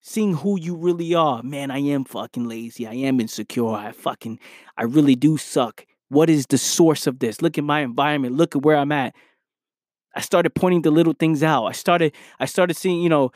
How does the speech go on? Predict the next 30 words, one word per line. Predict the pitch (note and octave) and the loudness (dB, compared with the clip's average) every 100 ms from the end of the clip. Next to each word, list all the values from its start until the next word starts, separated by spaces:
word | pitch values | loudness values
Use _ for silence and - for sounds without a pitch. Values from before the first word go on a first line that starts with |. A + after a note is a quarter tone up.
| _ _ | _ _
at | - | -6
the | D3 | -4
building | B2+ F3+ F3 | 2 2 4
I | E3 | 0
was | D#3 D3 | 0 2
living | F3 D#3+ D3 | 2 2 0
in, | C3+ | 0
the | B2 | 2
door | E3+ F3+ | 4 4
wasn't | E3 D#3 D#3 | 4 2 0
working. | D#3 D#3+ E3 | 2 2 0
I'm | D3 | -2
like, | C#3 | -2
Look | E3+ | -4
at | F#3+ | -6
this | D3+ | -10
fucking | - E3 D#3 C3 | -6 -6 -4 -2
door. | C#3 D#3 C3 | 2 4 2
This | A2+ D3+ - | 0 -4 2
door | F#3 G3 F#3 | 4 6 4
should | - D3 | 0 0
work. | D3+ F3+ A2+ D3 | 4 2 2 -6
This | C#3+ B2 | -8 -4
door, | C#3+ G3 A3 | 2 4 4
if | F#3 D3+ | 4 2
I'm | F#3 | 2
gonna | A3+ | 0
create | G#3+ A3 G3 | 0 0 0
a | |
door, | D3 F3 F3+ C#3+ B2+ | 0 4 6 6 4